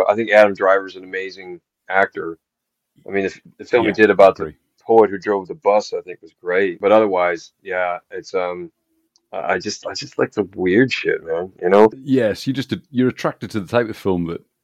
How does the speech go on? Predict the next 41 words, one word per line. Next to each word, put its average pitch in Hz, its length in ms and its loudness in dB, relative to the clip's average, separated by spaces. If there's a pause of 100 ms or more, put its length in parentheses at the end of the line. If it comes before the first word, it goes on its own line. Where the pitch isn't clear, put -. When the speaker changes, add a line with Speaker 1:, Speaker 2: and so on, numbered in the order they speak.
(180)
Speaker 2:
you 92 100 -6
think 101 280 -4
nobody 95 300 -2
else 82 140 -2
is - 60 -18
gonna 80 200 -8
see. 82 300 -6
That, 76 260 -12
that 98 180 -8
I 113 60 -8
suppose - 400 -6
this 117 260 0
film, 120 320 2
in, 95 120 -6
in 104 180 -6
the 87 60 -4
fact 101 200 -8
that 87 80 -6
I 82 60 -4
said 82 180 -8
earlier 92 260 -6
that 82 120 -10
it, 82 120 -16
it's - 120 -20
kind 95 200 -6
of 82 80 -6
underrated, 85 840 -8
the 95 60 -18
fact - 280 -10
that 98 120 -4
it 85 100 -6 (180)
became 120 400 2
an 104 60 2
underrated 85 380 -4
film 82 240 -6
probably 92 260 -4
is 78 60 -10
because 82 260 -12
you 87 160 -4
watched 90 380 -8
it, 71 120 -14